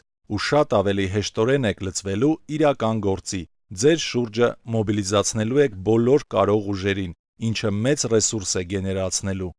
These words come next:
Բայց ամենակարևորը, նոր ու բանական վարչապետի դեպքում Հայաստանի զանգին կսկսեն պատասխանել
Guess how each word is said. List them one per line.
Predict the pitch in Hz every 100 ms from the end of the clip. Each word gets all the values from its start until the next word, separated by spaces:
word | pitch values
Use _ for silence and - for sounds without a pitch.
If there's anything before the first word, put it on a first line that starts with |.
| _
Բայց | - 110 113
ամենակարևորը, | 131 113 95 92 90 101 110 123 175 170 156 -
նոր | 127 180 185
ու |
բանական | 117 113 113 110 120 98
վարչապետի | 92 - 98 95 90 85
դեպքում | 80 98 - 165 180 - _
Հայաստանի | - 117 143 - 151 175 190
զանգին | 117 110 110 139 151
կսկսեն | 117 - 101 113 101
պատասխանել | 95 98 95 - 104 139